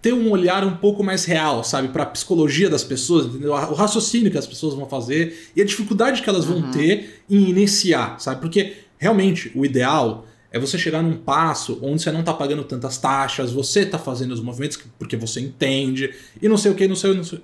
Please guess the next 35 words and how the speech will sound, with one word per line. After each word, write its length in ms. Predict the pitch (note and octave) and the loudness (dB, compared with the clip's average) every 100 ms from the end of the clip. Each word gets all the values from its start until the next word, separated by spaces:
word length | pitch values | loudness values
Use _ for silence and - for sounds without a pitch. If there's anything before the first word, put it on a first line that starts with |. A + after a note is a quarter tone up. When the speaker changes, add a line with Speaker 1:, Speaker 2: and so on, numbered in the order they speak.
| - | -4
Speaker 1:
e 100 | D#3+ | 0
não 80 | |
sei 160 | E3 E3+ | 0 0
o 40 | |
que 80 | E3 | -2
lá. 180 | D3 - - - _ _ | -4 -6 -16 -20 _ _
OK. 300 | - F3+ - - _ _ _ | -8 -6 -10 -14 _ _ _
Mas 240 | - F3+ G3+ | -2 0 0
até 480 | F3+ - C4+ C#4+ C4+ | -2 -2 0 2 2
você 280 | G3 F#3 | 0 -2
chegar 260 | E3 F3 E3+ | -4 -2 0
lá, 260 | B2+ C3+ C#3+ | 2 0 -2
tem 140 | - | -2
um 100 | E3+ | -4
caminho 640 | E3 A#3+ G3+ G3+ A#3 G3 - | 0 0 4 4 4 2 0
pra 120 | A#2+ | -4
ser 140 | B2+ | -8
percorrido, 480 | - - A#2+ A2 A2 | -8 -8 -6 -8 -4
tá? 120 | D#3 G3+ | -4 2
E 80 | G3 | 0
até 260 | - A#3 | 2 0
isso, 300 | F3+ F#3+ - | 2 0 -2
assim, 240 | B2 C3 A#2 | -6 -6 -6
eu 60 | |
acho 140 | A2 - | -6 -6
que 40 | |
é 40 | B2+ | -6
uma 100 | B2 | -4
coisa 220 | A#2+ A#2 | -8 -6
que 80 | A#2+ | -8
é 40 | |
importante 320 | A#2+ A#2+ A#2+ | -8 -10 -8
deixar 220 | C3 B2+ | -6 -6
clara 260 | C3 B2+ B2 | -4 -4 -4
também. 220 | B2 C#3 | -4 -8